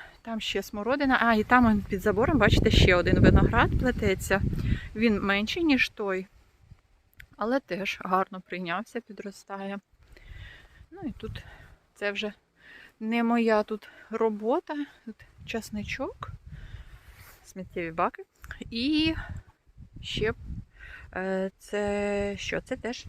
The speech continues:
мабуть, півники. Так, це теж вони.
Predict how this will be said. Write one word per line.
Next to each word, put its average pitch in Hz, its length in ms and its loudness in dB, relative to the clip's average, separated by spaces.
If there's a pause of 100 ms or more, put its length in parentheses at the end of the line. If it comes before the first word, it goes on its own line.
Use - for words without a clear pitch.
(100)
мабуть, 220 400 -6
півники. 277 420 -6
Так, 277 220 -2 (800)
це 233 160 -4
теж - 340 -8
вони. 180 360 -4